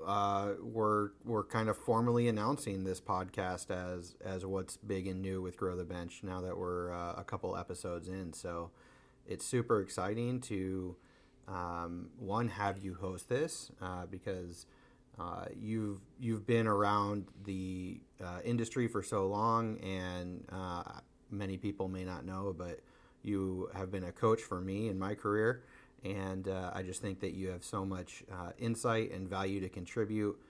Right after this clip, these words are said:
um, from all of your perspectives in sales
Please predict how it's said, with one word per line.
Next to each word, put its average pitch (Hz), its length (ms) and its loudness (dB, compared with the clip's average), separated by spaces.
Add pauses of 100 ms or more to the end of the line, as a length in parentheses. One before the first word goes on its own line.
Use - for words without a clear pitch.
(320)
um, 87 340 -2
from 95 220 -2
all 98 240 2
of 98 40 2
your 92 140 -2
perspectives 90 800 -4
in 87 320 -8
sales 90 760 -4